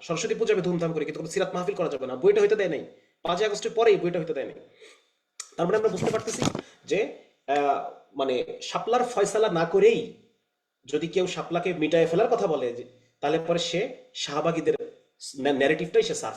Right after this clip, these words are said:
করলো, শাহবাগের উদ্দেশ্যই সে সার্ভ করলো। এটা একটা জিনিস আমি, আমি পয়েন্ট আনতে চাই। তিন নম্বর পয়েন্ট একটা আমি একটা জায়গায় আনতে চাই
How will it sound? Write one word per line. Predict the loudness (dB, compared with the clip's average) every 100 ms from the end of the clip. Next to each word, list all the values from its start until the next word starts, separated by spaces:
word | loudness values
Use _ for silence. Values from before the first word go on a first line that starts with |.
| -10
করলো, | -12 -12 -18
শাহবাগের | -10 -6 -4 -4
উদ্দেশ্যই | -4 -6 -6 -4
সে | -6
সার্ভ | -8 -12 -12
করলো। | -14 -14 -20 _ -20 -12 -2
এটা | 0
একটা | 2 -2
জিনিস | -4
আমি, | -2 -2
আমি | -2 -2 -4 -4 -2
পয়েন্ট | -2 -2 -2
আনতে | -2 -2
চাই। | -6
তিন | -4 0 2
নম্বর | 2
পয়েন্ট | 2 2
একটা | 0 -2
আমি | -2
একটা | -2 -6 -8
জায়গায় | -6 -6
আনতে | -4
চাই | -6 -6